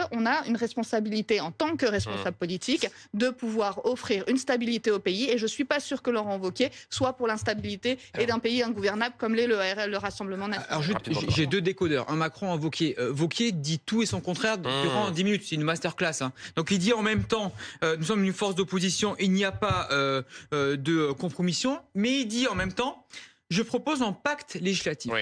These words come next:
Speaker 3: Ça veut dire quoi ? Ça veut dire que les Républicains, enfin la droite républicaine, vont mettre sur la table, euh, une dizaine de mesures. Mais comme ça, juste, vous voyez ?
Speaker 2: Mmh.
Speaker 3: Et comme ça, si dans les prochains jours, euh, finalement, Emmanuel Macron regarde à droite et pas à gauche,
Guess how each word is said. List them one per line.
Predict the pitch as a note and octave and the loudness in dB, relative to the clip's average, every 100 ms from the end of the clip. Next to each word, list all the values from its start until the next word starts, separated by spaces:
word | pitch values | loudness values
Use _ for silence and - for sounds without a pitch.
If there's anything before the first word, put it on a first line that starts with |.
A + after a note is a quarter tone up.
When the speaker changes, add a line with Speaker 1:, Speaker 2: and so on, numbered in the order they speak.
| - | 0
Speaker 3:
Ça | G3+ | 0
veut | |
dire | G3 - | 0 -2
quoi ? | D3+ | -2
Ça | E3+ | 0
veut | |
dire | A#3 | 0
que | A#3 D#3+ - - - | 0 0 -2 -10 -2
les | E3+ | 0
Républicains, | F#3+ B3+ B3 - G3+ C#4+ | 0 -2 -4 -2 -4 -4
enfin | E3 A2+ | -4 -4
la | A#2+ | -2
droite | C#3 F#3+ | -2 -4
républicaine, | D#3 D3 C3+ C3+ A3+ C4+ - - | -6 -8 -6 0 0 0 -6 -8
vont | C#3+ E3 A3+ | -2 0 2
mettre | A#3 A3+ - | 2 0 -4
sur | - F3 | -2 0
la | D#3 | 0
table, | G#3+ C4 G3+ - - _ - | 2 2 0 -2 -12 _ -4
euh, | C3 | 0
une | D#3+ | 2
dizaine | E3+ A3+ B3+ | 2 2 2
de | A3+ | 2
mesures. | G3+ D#3+ D#3 F3+ - _ _ _ _ | 2 2 0 0 -4 _ _ _ _
Mais | G#3 | -2
comme | C4+ C4+ | 0 2
ça, | D#4+ C#4 | 2 0
juste, | G#3+ A3 - | 0 -4 -6
vous | - | -2
voyez ? | F3+ A#3+ C#4 - | 0 0 -2 -4
Speaker 2:
Mmh. | A2 G#2+ | -4 -2
Speaker 3:
Et | F3 | 0
comme | A3+ | 0
ça, | A3 D#4+ | 2 0
si | D#4 | 2
dans | A3+ | 2
les | A3 | 0
prochains | G3+ G#3+ G#3+ G3+ | 0 0 2 2
jours, | G3+ G3+ - - | 2 2 -2 -8
euh, | F#2+ B2+ | -2 0
finalement, | C3+ F3 F3 F#3+ | 0 0 0 0
Emmanuel | E3+ D#3+ D#3 D#3+ D#3+ | 0 -2 -2 -2 0
Macron | E3 E3 - G3 | 0 0 -2 -2
regarde | E3+ D#3+ F3 | 0 0 0
à | D#3 | 0
droite | D3 F3 E3+ | 0 -2 -2
et | |
pas | B2+ C#3 | -2 -2
à | C3+ | 0
gauche, | G3 C#4+ - | 0 0 -2